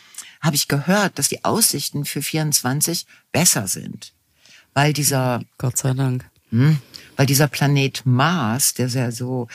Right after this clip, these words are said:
Speaker 1: gerade im, in der letzten Hälfte dreiundzwanzig wohl echt außerplanmäßig unterwegs war,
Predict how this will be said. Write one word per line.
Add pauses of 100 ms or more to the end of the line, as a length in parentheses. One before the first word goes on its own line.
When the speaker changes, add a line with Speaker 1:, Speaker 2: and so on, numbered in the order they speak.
(400)
Speaker 1:
gerade
im, (600)
in
der
letzten
Hälfte
dreiundzwanzig
wohl (640)
echt (640)
außerplanmäßig
unterwegs
war,